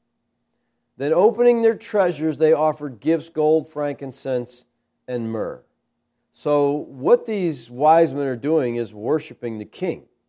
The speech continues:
Remember, Herod had ordered the slaughter of all infants from two years old and under, indicating that the child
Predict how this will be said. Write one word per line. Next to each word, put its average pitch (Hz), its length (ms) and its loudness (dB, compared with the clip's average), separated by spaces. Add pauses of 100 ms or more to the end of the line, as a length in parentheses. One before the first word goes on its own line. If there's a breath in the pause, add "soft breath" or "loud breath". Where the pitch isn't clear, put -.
(400)
Remember, 185 400 2
Herod 185 380 2
had 151 120 2
ordered 156 400 0
the 123 80 -10
slaughter 151 540 2
of 117 80 -2
all 139 240 4
infants 139 460 -6
from 110 200 -14
two - 180 -6
years 143 280 0
old 139 240 4
and 127 120 0
under, 147 420 -2 (920)
indicating 151 540 2
that 139 160 -2
the 127 80 -12
child 139 680 -2